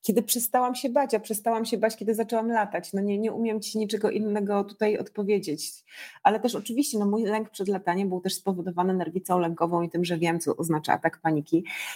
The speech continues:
I atak paniki nie wynikał, i mój lęk przed atakiem paniki nie wynikał z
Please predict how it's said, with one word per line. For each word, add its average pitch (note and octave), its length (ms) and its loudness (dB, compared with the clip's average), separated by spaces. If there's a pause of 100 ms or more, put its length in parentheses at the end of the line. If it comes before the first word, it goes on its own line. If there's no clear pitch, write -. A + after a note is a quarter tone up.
(220)
I F#3+ 200 2
atak G3+ 280 4
paniki G3+ 380 0
nie G3+ 220 2
wynikał, G3+ 580 2
i F3+ 80 0
mój F3+ 160 2
lęk G#3 260 0
przed - 200 -10
atakiem E3+ 360 -8
paniki E3 300 0
nie F3+ 100 0
wynikał G3+ 380 2
z - 220 -8